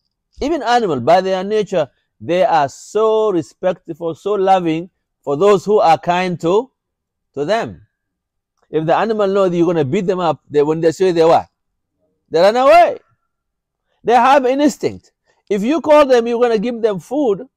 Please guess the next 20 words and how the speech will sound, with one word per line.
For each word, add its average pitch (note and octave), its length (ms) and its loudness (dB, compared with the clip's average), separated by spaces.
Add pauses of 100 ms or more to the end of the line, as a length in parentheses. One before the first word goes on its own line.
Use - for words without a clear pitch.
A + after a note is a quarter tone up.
they G#3+ 160 0
will A#3+ 180 2
come. A#3+ 260 0
But G#3 160 2
if G#3 140 -2
you A#3 200 -4
find, C4+ 300 -2
if G3 200 -10
you G#3 100 -6
caught C4 260 0
them A#3 140 0
stealing, B3+ 380 -2
what C4 160 2
they C4 80 2
gonna A3+ 200 -4
do? B2+ 240 -6 (920)
Huh? B3+ 320 -2 (960)
They D4+ 120 4
run E4+ 180 2
away. E4+ 460 4